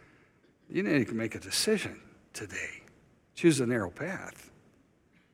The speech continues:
Because the other path leads to destruction,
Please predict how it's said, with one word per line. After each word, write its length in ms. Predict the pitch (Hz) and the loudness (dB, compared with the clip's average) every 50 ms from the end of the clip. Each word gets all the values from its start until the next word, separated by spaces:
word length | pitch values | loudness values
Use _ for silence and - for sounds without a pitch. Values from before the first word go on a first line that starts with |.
| _ _ _ _ _ _ _ _ _ _ _ _ _ - - - _ _ _ - | _ _ _ _ _ _ _ _ _ _ _ _ _ -20 -20 -20 _ _ _ -4
Because 400 | 135 127 - - 170 156 147 117 | -2 -2 4 8 10 10 10 10
the 140 | 110 123 135 | 10 8 8
other 180 | 180 214 185 - | 10 10 8 8
path 340 | - - 123 113 107 - | 6 6 4 4 4 4
leads 280 | 127 127 127 123 - - | 2 2 2 2 0 -2
to 80 | - 107 | -4 -4
destruction, 680 | 101 92 - - 139 143 151 - - - - 165 - | -4 -2 0 2 4 4 4 4 2 -2 -2 -4 -10